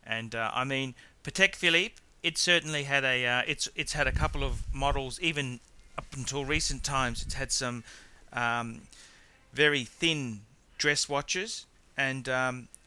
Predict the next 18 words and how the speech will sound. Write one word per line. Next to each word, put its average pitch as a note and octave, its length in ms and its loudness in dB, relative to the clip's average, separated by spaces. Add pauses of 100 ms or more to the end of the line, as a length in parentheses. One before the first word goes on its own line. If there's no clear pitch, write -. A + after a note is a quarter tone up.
other D#3 220 4
brands C#3 420 4
have C3 140 -4
also C#3 400 -2
had A#2 280 -2
very A#2 280 -2
thin A#2+ 320 -6
models A2 440 -6
like A2 300 -4
Audemars A#2+ 560 -2
Piguet, B2+ 880 0 (400)
um, A2 580 -4 (920)
Breguet, B2+ 720 4 (420)
um, G#2+ 800 -6
many, C#3+ 420 0
many, B2+ 460 -2
many A#2+ 280 -2
brands. G#2 600 -6